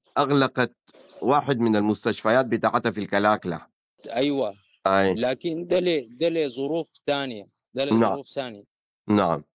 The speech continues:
Speaker 2: أي. كان في عجز في الإمداد الطبي، كان في عجز في الأمن ذاته، يعني المستوصف تعرض لكم مرة من ال-، النهب والتفلت و، و، و.
Speaker 1: أيوة،
Speaker 2: لكن
Speaker 1: ده
Speaker 2: إن شاء الله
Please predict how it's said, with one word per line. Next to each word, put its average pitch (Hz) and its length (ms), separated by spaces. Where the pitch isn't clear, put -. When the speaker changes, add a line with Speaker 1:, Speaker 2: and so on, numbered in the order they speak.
Speaker 2:
أي. 110 720
كان 160 220
في 160 120
عجز 151 280
في 143 220
الإمداد 127 540
الطبي، 139 680
كان 135 300
في 139 80
عجز 135 320
في 123 200
الأمن 135 680
ذاته، 135 640
يعني 120 260
المستوصف 117 640
تعرض 123 420
لكم 131 440
مرة 131 240
من 117 200
ال-، 107 220
النهب 135 540
والتفلت 131 1400
و، 131 40
و، 127 640
و. 117 60
Speaker 1:
أيوة، 95 280
Speaker 2:
لكن 120 140
Speaker 1:
ده 156 100
Speaker 2:
إن 147 60
شاء 156 280
الله 170 260